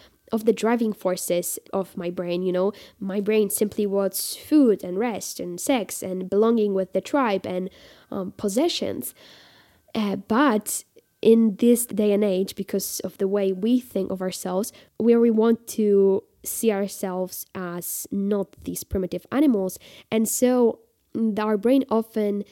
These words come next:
will disguise these motivations as more sophisticated ones, you know, and these primitive problems of, you know, food, rest, sex as more deep, advanced, and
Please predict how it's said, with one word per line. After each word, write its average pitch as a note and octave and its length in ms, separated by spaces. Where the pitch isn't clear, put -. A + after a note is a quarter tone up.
will A3+ 240
disguise G#3+ 760
these G#3 200
motivations G3 720
as G3 160
more G#3 280
sophisticated - 1120
ones, E3+ 340
you F3+ 60
know, F3 260
and F#3 220
these G#3 320
primitive A#3+ 800
problems G3+ 840
of, G3+ 180
you G#3+ 120
know, F#3+ 420
food, A#3+ 520
rest, G#3+ 460
sex F3+ 600
as G3 380
more G3+ 480
deep, G#3+ 540
advanced, G3 960
and F#3 420